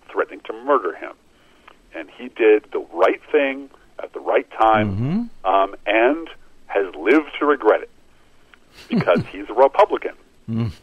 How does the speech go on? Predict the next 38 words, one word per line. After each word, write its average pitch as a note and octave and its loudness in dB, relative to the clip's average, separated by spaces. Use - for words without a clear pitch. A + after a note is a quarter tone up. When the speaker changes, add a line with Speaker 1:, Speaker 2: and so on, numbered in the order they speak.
Speaker 1:
And - -18
in G#2 -6
the B2 -4
Republican D#3 2
Party, A2 4
he G2+ -12
is G2+ -6
a A#2 -2
Judas. F2+ -8
He E2 -16
is F#2+ -4
a G#2 -12
traitor. - -4
He F#2+ -10
has F#2 -2
turned A#2 -2
on G#2+ 0
them, G#2+ -4
and G2 -2
there A2 8
is F#2+ -4
a F2 -6
separate D3+ 2
branch A#2 0
of D3 -2
history D#3+ -4
<laughs> - -14
that C#3 2
apparently B2 2
Republicans C#3 -2
read, D3 -6
where - -6
Nixon - 0
Speaker 2:
<laughs> - -
Speaker 1:
was F#2+ 4
screwed, C#3 2
and G2+ 2
he G#2 -8